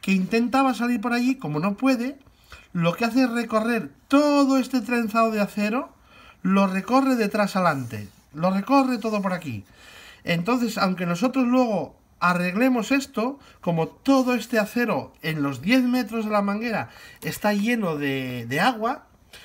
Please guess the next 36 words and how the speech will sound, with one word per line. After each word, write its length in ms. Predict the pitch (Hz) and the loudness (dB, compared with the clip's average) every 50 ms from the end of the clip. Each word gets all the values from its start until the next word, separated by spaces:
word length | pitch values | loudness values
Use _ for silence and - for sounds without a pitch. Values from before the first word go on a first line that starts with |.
| - - | -20 -12
nosotros 360 | - 151 147 - 196 202 214 202 | -8 -6 -4 -4 -4 -4 -2 -2
ponemos 300 | 214 220 220 220 196 214 | 0 0 0 0 -2 -4
aquí 180 | 208 - 226 | -4 -2 -2
un 120 | 220 220 214 | 0 0 0
empalme, 440 | 208 202 202 226 226 233 233 233 | -2 0 2 2 2 2 2 0
lo 80 | 220 202 | 0 0
arreglamos 580 | 185 180 175 175 202 220 233 247 254 - - - | 0 0 -2 0 0 0 0 0 -4 -6 -8 -8
y 140 | 185 180 170 | -4 0 0
a 80 | 165 | 2
los 160 | 160 156 - - | 0 0 -6 -6
quince 300 | 226 240 214 226 220 214 | -6 -6 -4 -4 -4 -2
días 260 | 233 247 240 - - | -2 -4 -4 -4 -6
explota 480 | - 190 - - - 233 247 - 226 202 | -8 -8 -6 -2 0 0 0 0 0 -2
por 120 | 190 190 | -2 -2
otro 160 | 185 170 156 | -4 -4 -6
sitio, 300 | 143 147 123 117 120 117 - | -8 -8 -10 -8 -10 -10 -8
y 60 | 143 | -8
explota 440 | 175 170 - - 226 240 233 208 214 | -10 -10 -8 -4 -4 -4 -2 -2 -2
por 120 | 190 185 180 | -4 -4 -6
otro 160 | 170 170 156 | -8 -10 -10
sitio, 280 | 156 151 127 127 117 113 - - - - - | -10 -10 -8 -8 -10 -12 -14 -20 -16 -6 2
porque, 400 | 180 175 170 - 175 170 170 - - - | 2 2 2 2 -4 -6 -6 -6 -8 -8
eh, 160 | 170 170 - - - | -8 -8 -8 -10 -8
ya 260 | 175 170 151 180 214 | -6 -4 2 2 2
está 300 | 202 - - 233 220 - | 2 2 0 0 0 2
podrida, 680 | - 196 190 185 190 220 208 170 147 135 135 135 135 | 0 0 2 2 0 -2 0 0 0 0 0 -2 -2
eh, 220 | 139 139 139 139 139 | -4 -6 -6 -8 -6
eh, 300 | 147 151 143 143 139 - - - - - _ _ | -6 -4 -4 -4 -6 -8 -12 -20 -20 -20 _ _
toda 240 | - 180 180 175 170 | 0 2 2 4 2
la 100 | 165 156 | 2 0
malla 340 | 156 165 165 156 156 151 143 | 0 -2 -2 -2 -2 -4 -4
esta 240 | 131 - - 139 | -4 -4 -6 -6
de 100 | 131 127 | -4 -4
acero. 380 | 123 113 - 127 113 104 104 - - - - - - - - - - | -6 -6 -6 -8 -8 -8 -10 -14 -18 -20 -20 -20 -20 -20 -20 -14 -6
Mm, 680 | 165 170 196 196 - 185 180 170 170 165 160 160 165 | -4 -2 -2 -2 -2 -4 -8 -6 -6 -6 -6 -8 -10
mm, 40 | 160 | -12